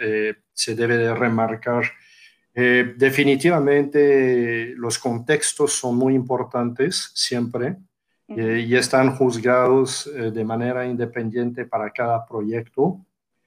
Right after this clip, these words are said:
Speaker 1: Eh, también, eh, lo, to-, siempre la base de arquitectura, la forma, la función, eh, el respeto, eh, pero al mismo tiempo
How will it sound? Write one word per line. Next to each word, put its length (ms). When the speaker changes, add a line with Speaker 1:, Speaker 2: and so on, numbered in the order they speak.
Speaker 1:
Eh, 200
también, 720
eh, 260
lo, 760
to-, 120
siempre 400
la 100
base 360
de 100
arquitectura, 840
la 120
forma, 420
la 120
función, 800
eh, 460
el 140
respeto, 1120
eh, 220
pero 180
al 100
mismo 480
tiempo 600